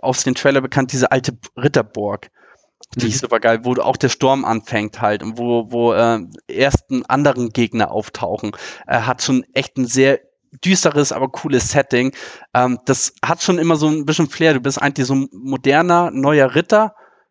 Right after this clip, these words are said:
Speaker 1: in dem Sinne, als Gier natürlich und läufst dann da halt so durch die alten Gänge und alten Türme und diese ganzen Steinmauern lang. Ähm, hat mir super gefallen.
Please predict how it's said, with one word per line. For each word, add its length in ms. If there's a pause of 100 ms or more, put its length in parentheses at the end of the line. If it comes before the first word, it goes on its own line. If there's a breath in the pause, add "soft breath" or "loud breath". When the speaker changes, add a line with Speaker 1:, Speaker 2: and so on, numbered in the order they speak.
(140)
Speaker 1:
in 140
dem 180
Sinne, 280
als 220
Gier 380 (280)
natürlich 460
und 260
läufst 520
dann 80
da 140
halt 140
so 100
durch 160
die 180
alten 280
Gänge 320
und 160
alten 280
Türme 420
und 180
diese 160
ganzen 260
Steinmauern 640
lang. 260 (420 loud breath)
Ähm, 360 (760)
hat 120
mir 120
super 240
gefallen. 400